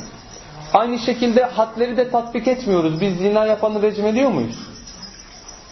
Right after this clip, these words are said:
Etmiyoruz yani. Ama şunu demiyorum, bu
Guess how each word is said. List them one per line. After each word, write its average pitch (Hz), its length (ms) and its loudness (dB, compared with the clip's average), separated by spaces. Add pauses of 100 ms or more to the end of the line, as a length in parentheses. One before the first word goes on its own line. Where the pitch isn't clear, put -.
(180)
Etmiyoruz 110 600 -4
yani. 104 120 -8 (760)
Ama 240 340 2
şunu 233 340 0
demiyorum, 202 480 2
bu 214 140 2